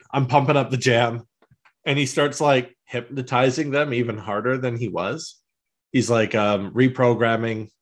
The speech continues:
is insufficient. Entering manual mode." And he starts, like, shredding on his guitar and, like,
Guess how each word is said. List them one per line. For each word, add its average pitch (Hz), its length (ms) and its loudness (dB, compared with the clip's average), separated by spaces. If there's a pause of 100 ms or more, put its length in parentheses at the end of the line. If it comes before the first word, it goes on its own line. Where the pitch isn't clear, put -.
(540)
is 127 180 4
insufficient. 117 840 -2 (560)
Entering 127 460 4
manual 120 460 4
mode." 120 360 4
And 117 100 -2
he 127 60 0
starts, 123 260 -4
like, 120 140 -2
shredding 110 440 -4
on 110 120 -6
his 110 120 -10
guitar 107 520 0
and, 113 220 -2 (760)
like, 107 320 -2